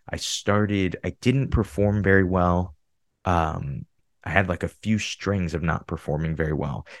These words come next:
And I think I took, like, almost an entire year off of competing. And then I came back, and it was, obviously, it was really hard to come back. And, you know, stayed in, stayed in, stayed in, eventually started winning again at Purple, got my brown belt.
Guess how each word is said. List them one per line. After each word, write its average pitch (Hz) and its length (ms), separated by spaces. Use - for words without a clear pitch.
And - 100
I 95 60
think 131 180
I 131 80
took, 120 280
like, 85 260
almost 98 320
an 90 80
entire 87 480
year 78 480
off 85 260
of 82 120
competing. - 560
And 87 240
then 92 140
I 85 100
came 98 300
back, 90 280
and - 80
it - 40
was, - 180
obviously, 82 320
it 69 60
was 82 60
really 85 200
hard 82 220
to 71 80
come 78 160
back. 82 340
And, 82 480
you 90 120
know, 80 200
stayed 98 440
in, 87 280
stayed 87 320
in, 80 140
stayed 87 200
in, 82 120
eventually 82 400
started 78 260
winning 78 320
again 73 220
at - 80
Purple, 82 360
got - 180
my 82 100
brown 80 280
belt. 76 300